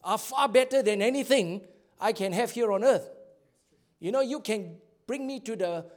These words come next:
best restaurants, the five-star hotels and everything, you know, the biggest car and all the rewards on earth.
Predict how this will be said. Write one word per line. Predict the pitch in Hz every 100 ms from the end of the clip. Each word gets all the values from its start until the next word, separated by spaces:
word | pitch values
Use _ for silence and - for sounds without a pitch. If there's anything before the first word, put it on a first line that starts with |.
| _ _ _ _ _ _ -
best | 240 226 - - _ _ -
restaurants, | 156 202 - 208 208 202 170
the | 160 147
five-star | - - 208 214 - 214 208
hotels | 170 170 196 202 196 196
and | 160 151
everything, | 180 226 226 233 240 196
you | 185
know, | 190
the | 170
biggest | 143 143 196 208 -
car | - 208 202 202 196 - _ _ -
and | 147
all | 208 262 285
the | 214
rewards | 185 202 226 214
on | 170 175
earth. | 196 -